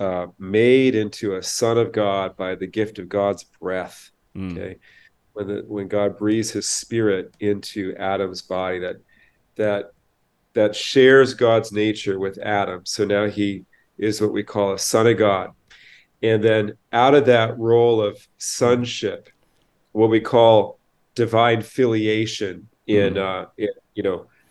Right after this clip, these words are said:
Speaker 1: Catholic, uh, jargon.
Speaker 2: Mm-hmm, mm-hmm.
Speaker 1: Okay, that relationship of sonship. Out of that comes his other roles. Since he's a son of God, he's also a king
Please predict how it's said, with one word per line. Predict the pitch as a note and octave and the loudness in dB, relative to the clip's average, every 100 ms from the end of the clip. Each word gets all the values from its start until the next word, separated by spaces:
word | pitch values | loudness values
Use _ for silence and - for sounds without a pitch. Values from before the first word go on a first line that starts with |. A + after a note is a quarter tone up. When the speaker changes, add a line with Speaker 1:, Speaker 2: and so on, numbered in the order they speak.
| _ _ _ | _ _ _
Speaker 1:
Catholic, | - A2+ A2 G#2 G2 - | -2 0 0 -2 -4 -4
uh, | G2 F#2+ - | -2 -4 -2
jargon. | A#2 A2 A2 G2 - _ _ _ A#2+ | 2 4 2 0 -6 _ _ _ -6
Speaker 2:
Mm-hmm, | A2+ G2+ F2+ | -6 -6 -8
mm-hmm. | F2 F#2+ F2 G2 _ _ - | -8 -8 -10 -12 _ _ -8
Speaker 1:
Okay, | A2 G#2+ | 0 2
that | G#2 G2+ | 2 2
relationship | A2+ A#2 A2+ | 2 2 0
of | - | -2
sonship. | A#2 A2 G#2+ - - - - _ | -2 -2 -6 -6 -20 -20 -20 _
Out | B2 C3+ | 2 6
of | |
that | C#3 B2 | 6 4
comes | C#3 A#2+ | -2 -2
his | A#2 G#2+ | -2 0
other | A#2 B2 | 2 2
roles. | G#2+ G2+ G2 G2 - | 0 -2 -4 -10 -8
Since | - A#2+ A#2+ | -2 0 0
he's | B2+ | 0
a | A#2 | 0
son | - B2+ C3 | 2 4 4
of | C3 | 4
God, | A2+ G#2+ A#2 A#2 - - _ _ | 2 0 0 -4 -12 -20 _ _
he's | B2 A#2 A#2+ | -2 0 2
also | A2 - A#2 G#2 | 2 0 -2 -2
a | |
king | F#2+ - C#3 B2+ D3+ E3+ | -4 -2 2 4 2 -4